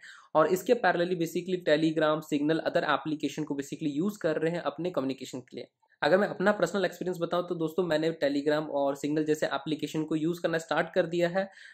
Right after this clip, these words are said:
but the main thing is कि मैं तो यूज़ कर रहा हूं, but मेरे जो फ्रेंड्स और रिलेटिव्स हैं, क्या वो यूज़ कर रहे हैं? तो सारे यूजर जो basically WhatsApp को छोड़ करके Signal और Telegram पे आ रहे हैं,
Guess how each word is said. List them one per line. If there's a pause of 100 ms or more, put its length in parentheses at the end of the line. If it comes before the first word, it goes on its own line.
(160)
but
the
main
thing
is
कि
मैं
तो
यूज़
कर
रहा
हूं,
but
मेरे
जो
फ्रेंड्स
और
रिलेटिव्स
हैं,
क्या
वो
यूज़
कर
रहे
हैं? (540)
तो
सारे
यूजर
जो
basically
WhatsApp
को
छोड़
करके
Signal
और
Telegram
पे
आ
रहे
हैं,